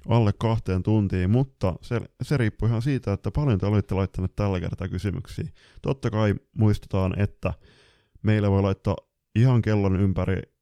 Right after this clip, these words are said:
kysymyksiä, ihan mistä vaan tähän kuuleen urkkaukseen, joko meidän D M, D M:n kautta Instagramiin tai sitten sähköpostiosoitteen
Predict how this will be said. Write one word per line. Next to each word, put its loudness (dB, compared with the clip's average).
kysymyksiä, 0
ihan 2
mistä -2
vaan 0
tähän -2
kuuleen 2
urkkaukseen, -2
joko 4
meidän 0
D 4
M, 2
D 4
M:n 2
kautta 0
Instagramiin 2
tai 2
sitten -2
sähköpostiosoitteen -2